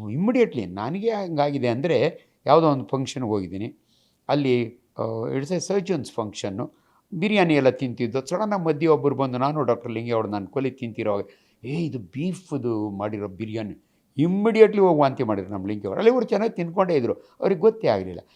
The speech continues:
ಯಾಕಂದ್ರೆ ನಾವು ದನಿನ ಮಾಂಸ ತಿಂದಿಲ್ಲ, ಹಂಗಾಗಿ ನಾಯಿ ಮಾಂಸ ತಿಂದಿಲ್ಲ. ಅದು ಕೇಳಿದ ತಕ್ಷಣ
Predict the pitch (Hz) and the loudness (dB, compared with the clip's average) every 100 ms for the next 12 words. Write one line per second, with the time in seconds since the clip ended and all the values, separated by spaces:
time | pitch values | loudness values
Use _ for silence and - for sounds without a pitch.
0 | - 160 226 175 170 123 135 196 175 139 | -14 -12 -8 -6 -6 -4 -4 -2 -4 -4
1 | 131 - 135 170 170 - 101 - _ _ | -6 -4 -4 2 2 2 -4 -10 _ _
2 | - 247 220 120 98 127 208 180 165 139 | -4 2 6 6 4 0 0 0 -4 -6
3 | 147 175 175 143 131 113 196 196 185 180 | -8 -4 0 4 4 2 0 0 0 -2
4 | 147 | -2